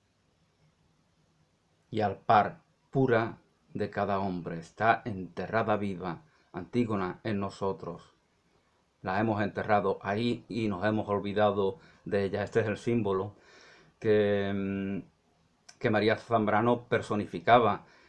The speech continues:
en, en la figura de su hermana Araceli.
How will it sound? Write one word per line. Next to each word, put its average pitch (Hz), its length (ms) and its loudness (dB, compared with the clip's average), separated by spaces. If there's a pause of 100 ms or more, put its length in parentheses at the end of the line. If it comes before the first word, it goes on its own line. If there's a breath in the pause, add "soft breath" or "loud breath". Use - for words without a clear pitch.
(200 soft breath)
en, 104 420 -2
en 107 100 -2
la 107 80 0
figura 104 380 0
de 104 120 2
su 104 200 -2
hermana 104 560 0
Araceli. 98 680 -2